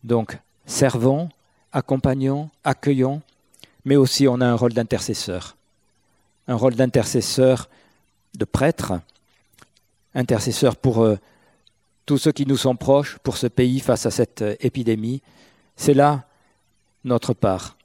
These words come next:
Prions pour les autorités du pays. Prions pour qu'ils soient bien conduits, qu'ils soient inspirés dans leurs décisions. La situation est, est difficile,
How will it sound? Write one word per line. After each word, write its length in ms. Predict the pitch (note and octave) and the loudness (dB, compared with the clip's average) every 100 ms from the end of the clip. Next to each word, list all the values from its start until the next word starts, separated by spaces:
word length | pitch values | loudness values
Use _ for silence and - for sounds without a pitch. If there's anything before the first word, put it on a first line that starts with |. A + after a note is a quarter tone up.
| _ - | _ -4
Prions 320 | - D3+ E3 | 0 4 4
pour 200 | D3+ C#3 | 4 4
les 120 | B2 | 4
autorités 440 | C3+ C#3+ B2+ C#3+ A#2 | 4 6 4 4 2
du 100 | A#2 | 4
pays. 400 | C3 G#2+ G2+ - _ - | 2 2 -2 -8 _ -10
Prions 320 | - E3 E3+ D#3+ | -2 4 4 4
pour 160 | - | 2
qu'ils 120 | D3 | 2
soient 160 | - C#3 | 4 4
bien 180 | B2 D3 | 4 2
conduits, 500 | C3+ C#3 A#2+ A2 F#2+ _ - | 2 2 2 0 -2 _ -4
qu'ils 100 | C3+ | 0
soient 220 | C#3+ C3+ | 2 2
inspirés 640 | D#3+ D3+ - C#3+ B2 G#2+ - _ _ - | 2 0 0 2 4 2 -2 _ _ -4
dans 100 | A#2 | 0
leurs 160 | A#2 | 2
décisions. 560 | G#2 G#2 A#2 G#2 G#2+ F#2+ _ _ _ _ _ _ _ _ _ _ _ - | 0 -6 -6 -2 -2 -4 _ _ _ _ _ _ _ _ _ _ _ -6
La 120 | B2 | -4
situation 560 | - C#3+ D3 - D#3+ C#3 | -2 0 0 2 2 2
est, 180 | B2+ C#3+ | 2 0
est 140 | B2 | -2
difficile, 580 | C3 C#3+ B2 E3 E3 | -2 -4 -2 0 0